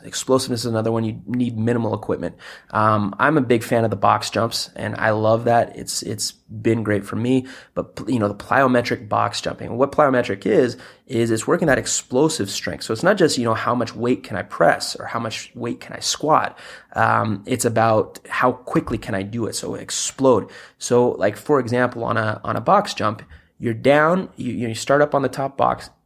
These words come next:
down and then back up to the next box, spending as, as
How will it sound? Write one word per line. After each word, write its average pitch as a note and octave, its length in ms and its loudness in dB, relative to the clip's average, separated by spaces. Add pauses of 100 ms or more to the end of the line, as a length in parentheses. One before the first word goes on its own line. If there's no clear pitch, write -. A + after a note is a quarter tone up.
(240)
down D3 300 4
and C3+ 100 -2
then A2 160 -2
back B2+ 280 0
up B2+ 100 -2
to - 80 -10
the B2 80 -2
next A2+ 220 -4
box, C#3 480 0 (400)
spending C#3+ 440 0
as, A#2 220 -2 (320)
as A2+ 320 -2